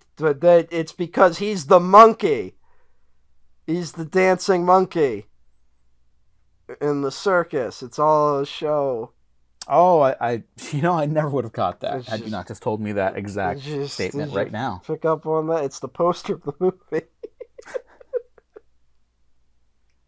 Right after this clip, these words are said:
Speaker 2: Real clever shit.
Speaker 1: Uh,
Speaker 2: Real clever shit.
Speaker 1: um,
Speaker 2: So clever.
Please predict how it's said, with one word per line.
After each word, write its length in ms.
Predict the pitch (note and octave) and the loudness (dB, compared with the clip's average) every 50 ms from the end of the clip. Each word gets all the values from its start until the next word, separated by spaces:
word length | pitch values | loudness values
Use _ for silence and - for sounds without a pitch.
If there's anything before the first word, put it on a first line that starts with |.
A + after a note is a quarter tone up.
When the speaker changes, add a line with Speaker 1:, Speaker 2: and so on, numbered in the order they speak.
| _ _ _ _ _ _ _ _ - | _ _ _ _ _ _ _ _ 4
Speaker 2:
Real 200 | C#3+ D3 C3+ B2 | 6 6 6 6
clever 300 | - D3+ C3 A#2+ A2+ G#2+ | 6 4 4 4 4 0
shit. 340 | - - G#2+ F2+ - - _ _ _ _ _ _ _ _ _ _ _ | -2 -2 -2 -2 -2 -2 _ _ _ _ _ _ _ _ _ _ _
Speaker 1:
Uh, 180 | - D#2 A1+ - - | -16 -16 -14 -12 -6
Speaker 2:
Real 220 | G2 G#2 G2+ F#2+ | -2 -2 -2 -2
clever 300 | - G2 F2+ E2+ - F#2+ | -2 -4 -6 -6 -6 -12
shit. 240 | - - - - - | -12 -10 -10 -10 -10
Speaker 1:
um, 340 | - - A#1 B1 - - _ _ _ _ _ _ _ _ _ _ _ _ _ _ _ _ _ | -12 -16 -20 -20 -20 -20 _ _ _ _ _ _ _ _ _ _ _ _ _ _ _ _ _
Speaker 2:
So 240 | - - G2+ F#2 F#2 | -8 -4 -4 -4 -4
clever. 260 | - - - - | -4 -8 -10 -10